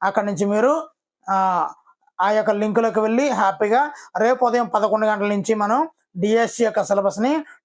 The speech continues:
డౌన్లోడ్ చేసుకోవచ్చండి. మరి అభ్యర్థుల సిలబస్ కోసం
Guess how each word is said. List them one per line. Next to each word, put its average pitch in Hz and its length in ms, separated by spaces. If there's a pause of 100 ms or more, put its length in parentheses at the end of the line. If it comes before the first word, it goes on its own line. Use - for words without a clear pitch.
డౌన్లోడ్ 196 380
చేసుకోవచ్చండి. 185 540 (520)
మరి 233 140 (180)
అభ్యర్థుల 247 520
సిలబస్ 214 380
కోసం 226 220